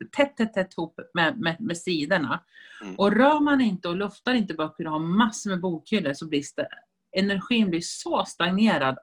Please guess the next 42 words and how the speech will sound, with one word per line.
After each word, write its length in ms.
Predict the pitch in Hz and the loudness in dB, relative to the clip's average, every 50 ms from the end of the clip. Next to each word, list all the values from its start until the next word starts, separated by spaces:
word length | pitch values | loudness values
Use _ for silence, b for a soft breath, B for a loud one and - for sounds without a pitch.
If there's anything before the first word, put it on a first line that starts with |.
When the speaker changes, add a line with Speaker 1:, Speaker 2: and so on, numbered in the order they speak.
| _ | _
Speaker 1:
av 320 | - 160 156 147 135 131 123 | -2 0 2 2 0 0 -2
just 260 | 135 143 135 - _ | -6 -6 -8 -6 _
böcker 340 | 139 139 - - _ 151 143 | -6 -6 -6 -8 _ -6 -6
och 60 | 139 | -4
bokhyllor. 600 | 143 151 143 135 135 - - 185 180 156 - - - B B B B B B B B | -2 -2 -4 -4 -4 -6 -6 -6 -4 -4 -4 -4 -6 B B B B B B B B
Så 120 | - 190 | -12 -2
precis 300 | - 220 220 220 220 214 | 0 2 4 4 4 2
som 100 | 214 208 | 2 0
du 60 | 196 214 | 0 -2
säger, 360 | - - 262 247 226 185 165 | 0 2 2 4 4 4 2
att 120 | - - | 2 0
kunna 260 | - 190 185 185 185 | 0 2 4 4 4
rena 680 | 190 196 226 214 190 170 165 170 185 208 247 262 269 254 - _ _ _ b b b b b b b b | 4 4 4 2 2 0 -2 0 2 4 6 6 4 4 2 _ _ _ b b b b b b b b
eller 200 | - 180 190 190 | -2 0 2 2
rena 400 | 185 220 214 190 165 165 190 196 | 4 4 4 4 4 2 2 2
eller 200 | 185 190 185 185 185 | 2 2 2 0 0
rensa 500 | 196 214 220 196 170 165 160 - - 226 | 2 2 2 2 2 -2 -4 -2 -2 0
och 60 | 220 | 0
titta, 200 | 226 214 - 175 | 0 0 -2 -2
behöver 280 | 165 185 185 196 190 196 | -2 -2 -2 0 0 0
jag 80 | 196 | 0
ha 220 | 190 233 311 359 381 | 2 2 2 2 4
den 160 | 359 285 196 | 4 4 4
här 140 | 165 143 131 | 4 2 0
boken? 460 | 127 110 - 87 120 - 151 143 165 | 0 -4 -8 -10 -8 -6 -6 -4 -4
Eller 120 | 170 175 | -4 -4
finns 180 | 170 185 185 - | -4 -6 -4 -4
det 60 | 190 | -2
någon 180 | 185 190 196 202 | -2 0 0 0
annan 280 | 190 175 170 214 269 | 0 0 2 0 0
som 160 | 262 277 262 | 0 0 0
kanske 200 | - 233 214 202 | 0 -2 0 0
har 80 | 190 180 | 0 0
mer 220 | 175 214 269 311 | 2 2 2 2
nytta 320 | 311 302 269 220 - - 170 | 2 2 0 -2 -2 -2 -2
av 160 | 151 147 147 | -2 -2 -2
den 100 | 151 147 | -4 -6
än 100 | 147 147 | -6 -6
vad 120 | 151 160 | -4 -2
jag 160 | 208 254 294 294 | 0 0 0 0
har? 200 | 226 156 147 - - | 0 -2 -4 -4 -4
Eller 220 | 175 175 175 170 | -6 -6 -6 -8